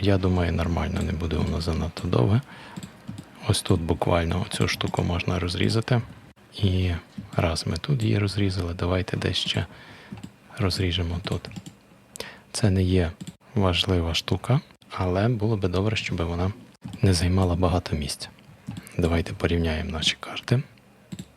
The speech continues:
Вибираємо таку штукенцію. R і рівняємо. Ось це бажано розвернути в прямокутник. Так, ми розвернули з вами, тепер давайте оце все діло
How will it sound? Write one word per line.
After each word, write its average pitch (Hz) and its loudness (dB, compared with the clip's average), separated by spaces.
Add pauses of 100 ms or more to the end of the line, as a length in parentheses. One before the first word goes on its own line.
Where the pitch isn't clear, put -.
(160)
Вибираємо 87 2
таку - -12
штукенцію. 104 0 (1400)
R 101 6 (280)
і 98 6
рівняємо. 85 0 (540)
Ось 101 6
це 95 8
бажано 87 8
розвернути 87 4
в 80 0 (260)
прямокутник. 92 2 (1400)
Так, 90 2
ми 95 8
розвернули 101 4
з 123 2
вами, 120 6
тепер - -2
давайте 52 4
оце - -2
все - -2
діло 95 2